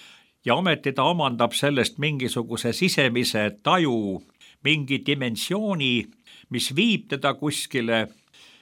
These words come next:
ja see jääbki viima ja kaugemale ei saa. Püha Aquino Thomas on seda ilusti formuleerinud,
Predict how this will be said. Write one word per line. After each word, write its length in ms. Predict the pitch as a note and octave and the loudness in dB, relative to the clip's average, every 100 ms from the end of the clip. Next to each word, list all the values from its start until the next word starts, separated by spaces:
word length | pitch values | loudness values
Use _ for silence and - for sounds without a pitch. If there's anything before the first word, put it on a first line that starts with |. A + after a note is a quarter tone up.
| _ | _
ja 140 | B2+ A#2+ | -4 -2
see 180 | B2+ C#3+ | 0 4
jääbki 480 | F#3 E3+ - - C3 | 8 6 6 0 0
viima 520 | F#3 F#3 C3+ B2+ B2 B2 - - | 0 -2 0 2 2 0 -20 -4
ja 100 | B2 | -2
kaugemale 640 | A2+ D#3+ A#2+ B2+ G#2+ F#2+ F#2+ | 2 2 2 0 -2 -2 0
ei 100 | F#2+ | -2
saa. 380 | - F2+ D#2+ D2 - _ _ _ _ _ _ - - - _ | -2 -4 -4 -8 -12 _ _ _ _ _ _ -20 -20 -20 _
Püha 280 | F#3 F#3+ E3 | 2 8 8
Aquino 440 | G#3 - D#3+ D#3 | 8 4 2 2
Thomas 680 | D3 F#3+ G#3 E3 D3+ - - E3 - | 2 0 0 0 0 -2 -6 -12 -12
on 200 | C3 C3+ | -6 -6
seda 260 | B2 D3 C3+ | -4 -2 0
ilusti 360 | F#3 C3+ - A2+ | 0 -2 -4 -4
formuleerinud, 1000 | A#2 A2+ G#2+ B2 F#3 B2+ B2+ A#2+ A#2+ | -2 -2 -2 -4 -2 -2 -2 -6 -8